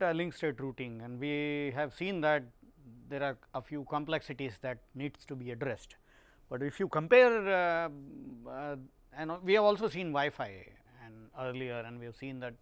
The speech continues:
the problems with wireless networks are plenty of. But if you pick up minutes, the oth-, other things look peanuts. This is something really very, very, very difficult job, but that also is handled, and we'll see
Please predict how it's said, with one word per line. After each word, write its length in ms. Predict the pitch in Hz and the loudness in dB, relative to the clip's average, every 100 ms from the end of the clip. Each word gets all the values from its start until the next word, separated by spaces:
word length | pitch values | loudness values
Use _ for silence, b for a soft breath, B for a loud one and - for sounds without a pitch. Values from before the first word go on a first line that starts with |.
| - - | -20 -20
the 60 | 123 | -12
problems 580 | - 139 156 147 139 - | -6 -4 -4 -6 -8 -10
with 140 | 135 - - b b b b b | -12 -12 -20 b b b b b
wireless 460 | 131 135 139 139 - | -2 0 0 -2 -6
networks 340 | 123 135 123 139 | -10 -8 -8 -8
are 60 | |
plenty 440 | 127 151 160 151 131 | -2 0 0 0 -2
of. 140 | 95 - - b b b - | -4 -14 -20 b b b -10
But 140 | 143 - _ - - - _ - | -10 -10 _ -20 -20 -20 _ -14
if 140 | 143 | -8
you 80 | 156 | -8
pick 240 | - 196 | 0 4
up 180 | 226 165 208 | 4 2 -2
minutes, 680 | 147 170 165 - - - - _ _ - _ b b b b _ _ _ _ _ _ - | 2 4 4 0 -6 -14 -16 _ _ -20 _ b b b b _ _ _ _ _ _ -6
the 120 | 143 | 2
oth-, 240 | 139 160 - | 2 2 2
other 260 | 151 185 156 | 2 2 -2
things 440 | 156 139 123 - - | -4 -6 -8 -14 -14
look 200 | 131 143 - _ _ _ - | -8 -8 -8 _ _ _ -2
peanuts. 520 | 151 127 - - - _ - | -2 -4 -10 -16 -16 _ -6
This 120 | 160 | -6
is 120 | 147 | -4
something 440 | - 151 147 147 | -2 -2 -2 -4
really 220 | 131 143 127 | -2 -2 -2
very, 280 | 131 135 | -4 -4
very, 260 | 117 139 143 | -4 -4 -4
very 220 | 131 127 | -4 -6
difficult 420 | 123 123 135 117 | -8 -10 -10 -10
job, 240 | 107 135 107 - b b b b | -6 -4 -6 -10 b b b b
but 140 | 131 123 | -6 2
that 160 | 160 160 | 4 4
also 200 | 143 151 | 2 -2
is 140 | 131 | -2
handled, 380 | 127 127 127 127 | -4 -4 -4 -6
and 160 | 123 | -6
we'll 160 | 127 123 | -6 -8
see 320 | - 139 131 | -8 -8 -8